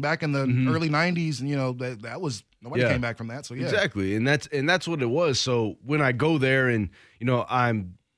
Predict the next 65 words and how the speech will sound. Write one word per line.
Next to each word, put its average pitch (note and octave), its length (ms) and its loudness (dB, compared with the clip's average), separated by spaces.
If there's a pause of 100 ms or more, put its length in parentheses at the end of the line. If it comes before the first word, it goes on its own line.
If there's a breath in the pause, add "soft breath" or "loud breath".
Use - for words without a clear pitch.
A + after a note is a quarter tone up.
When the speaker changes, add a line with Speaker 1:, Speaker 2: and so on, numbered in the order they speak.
(160)
Speaker 2:
I A2+ 140 -2
tear D#3 200 0
my C3 140 0
second B2+ 340 0
one A#2+ 140 -2
in G2+ 80 -4
spring C#3 300 -6
ball, G#2 200 0
I'm G2+ 120 -2
trying B2+ 220 -2
to A#2 60 -4
go A2+ 140 -2
get G#2 180 -4
surgery A2+ 560 -4
and G#2+ 100 -2
everything, A2 340 -4
and G#2 100 -4
then G#2 100 -4
the F#2+ 80 -6
doctor's A2 420 -4
like, G#2+ 160 -4
"You G#2+ 60 -6
know, G#2+ 140 -2
you're G#2+ 180 -2
not G#2+ 120 -2
gonna G#2 140 -4
be G2 160 -4
back F#2+ 260 -2
for F2 80 -14
the E2 100 -14
season. C3+ 440 0
You're A2 120 -2
gonna G#2 120 -4
have F#2+ 120 -6
to F#2+ 80 -14
retire. B2 420 -2
You're G#2 160 -2
basically G2 320 -4
done F2+ 160 -4
playing F2 220 -8
football." F#2+ 460 -2 (260 soft breath)
That's - 120 -14
a F3 40 -6
hard D#3+ 220 0
pill D#3 140 -2
to C3 80 -2
swallow. C3 380 -2
Speaker 1:
Absolutely. B2+ 460 -4
Speaker 2:
Right, D#3+ 260 0
and D3 100 -12
then C#3 120 -4
so C#3 180 -2
you D3 220 2
have D3 140 2
to B2+ 60 -14
go B2+ 120 -2
tell C3 200 -4
the G#2+ 80 -6
coaching B2 380 -4
staff, A2 340 -4
so - 140 -10
you G#2 160 -4
do, A2+ 480 -2 (540)
and A#2 100 -8
then A#2 320 -2